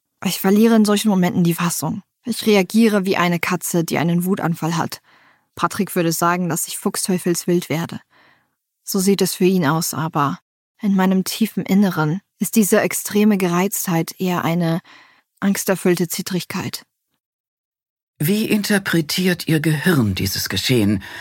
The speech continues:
Speaker 2: Wie erklären Sie es sich selbst? N erläutert:
Speaker 1: Innerlich sage ich zu mir selbst, er verurteilt mich. Und das macht mich richtig wütend. Aber das ist noch nicht alles. Eigentlich habe ich vor allem das Gefühl,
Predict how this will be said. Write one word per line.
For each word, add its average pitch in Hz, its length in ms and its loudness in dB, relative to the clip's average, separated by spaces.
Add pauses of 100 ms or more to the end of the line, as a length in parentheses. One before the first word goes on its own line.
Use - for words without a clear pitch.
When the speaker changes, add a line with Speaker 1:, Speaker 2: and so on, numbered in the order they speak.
(140)
Speaker 2:
Wie 165 200 2
erklären 190 580 0
Sie 160 140 -2
es - 140 -2
sich 170 160 -2
selbst? - 640 -4 (240)
N 139 260 0
erläutert: 143 600 0 (1080)
Speaker 1:
Innerlich 220 520 6
sage 175 320 0
ich - 140 -4
zu - 160 -2
mir 175 160 0
selbst, 175 480 -2 (460)
er 190 100 -4
verurteilt 208 600 -2
mich. - 340 -6 (320)
Und 190 160 0
das 190 160 2
macht 202 220 0
mich 190 180 -6
richtig 202 400 0
wütend. 180 440 -4 (720)
Aber 202 200 0
das 208 160 0
ist 220 120 -2
noch 208 120 0
nicht 190 220 0
alles. 180 440 0 (640)
Eigentlich 190 640 0
habe 170 200 0
ich - 180 -6
vor - 140 -2
allem 208 240 2
das 185 180 -2
Gefühl, 196 480 0